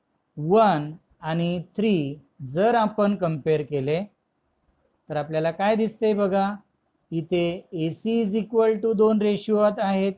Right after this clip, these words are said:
एसी upon पीआर is equal to दोन रेशिओ आहेत आणि इथे एसी upon पीआर is equal to दोन रेशिओ आहेत. म्हणजेच हे तीन रेशिओ आणि हे दोन रेशिओ असे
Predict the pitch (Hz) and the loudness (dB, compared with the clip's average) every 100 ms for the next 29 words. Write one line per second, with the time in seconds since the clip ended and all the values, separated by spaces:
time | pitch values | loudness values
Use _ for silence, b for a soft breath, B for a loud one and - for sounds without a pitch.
0 | - 170 160 214 214 208 226 226 208 196 | -6 -10 -8 0 0 2 0 -2 -2 0
1 | 196 214 220 202 202 233 226 220 226 220 | 2 4 2 0 0 4 4 4 4 4
2 | 208 208 202 202 202 196 185 190 190 _ | 4 0 0 -2 2 0 0 -2 -4 _
3 | _ _ _ _ - 160 170 180 175 165 | _ _ _ _ -6 -4 -2 0 0 0
4 | - 220 226 233 226 220 208 202 202 202 | 0 2 2 2 0 0 0 2 4 4
5 | 180 190 202 196 196 185 180 170 165 - | 2 0 4 4 4 4 2 2 0 0
6 | 156 147 127 120 117 _ _ _ _ _ | 0 2 0 -4 -10 _ _ _ _ _
7 | 156 202 190 175 151 147 - _ _ 160 | 0 2 4 4 4 0 -12 _ _ 0
8 | 196 240 240 220 180 165 170 151 139 147 | 2 2 2 2 2 0 0 0 -2 -6
9 | _ _ _ _ _ 151 202 208 226 220 | _ _ _ _ _ -4 -2 2 2 4
10 | 214 196 165 139 156 147 143 143 156 151 | 2 2 -2 -2 -4 -2 -4 -4 -4 -4